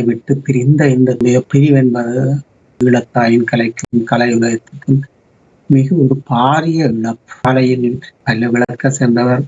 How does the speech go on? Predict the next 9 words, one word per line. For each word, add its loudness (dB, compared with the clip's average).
அந்த 2
இடத்திலேயே 2
மரணித்தது 0
என்பது -2
கேட்பதற்கு -2
மனதுக்கு 0
மிக 0
வருத்தமாக, -2
கேட்பதற்கு 0